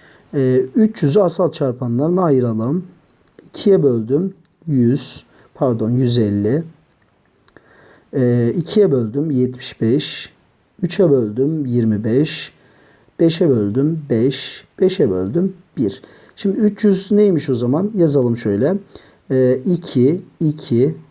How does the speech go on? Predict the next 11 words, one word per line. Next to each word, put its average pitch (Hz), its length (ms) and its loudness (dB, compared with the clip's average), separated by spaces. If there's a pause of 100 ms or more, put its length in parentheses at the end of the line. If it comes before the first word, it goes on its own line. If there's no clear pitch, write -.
e, 113 260 0
şöyle 107 440 -2 (540)
biraz 101 260 0
daha 104 120 -2
şuraya 110 320 -2
yazalım, 104 380 -2
daha 107 160 -2
şey - 180 -4
olsun. 143 380 -4 (600)
Üç 147 280 -2
yüz 131 400 -2